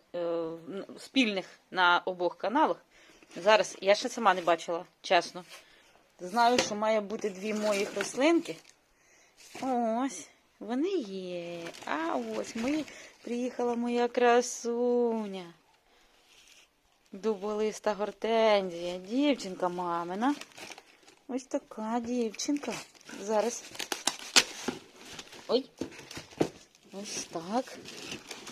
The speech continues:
Ось. Дивіться, яка вона красуня. Дивіться. Лист гарнезний. Дуже-дуже гарна.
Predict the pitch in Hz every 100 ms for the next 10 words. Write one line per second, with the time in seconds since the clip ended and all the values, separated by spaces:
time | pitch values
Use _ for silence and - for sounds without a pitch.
0 | - - - - - - - 170 - -
1 | - - - - - - - - - _
2 | 175 185 185 - 175 - 175 180 175 190
3 | 185 - 180 180 - _ 175 170 - -
4 | _ _ _ - _ _ _ _ _ _
5 | - _ - _ _ - - _ - -
6 | 190 196 - 165 185 190 202 220 233 208
7 | 202 - _ _ _ _ _ _ - -
8 | _ _ - _ _ _ _ _ _ _
9 | _ 196 208 190 185 196 190 190 175 190
10 | 185 185 233 320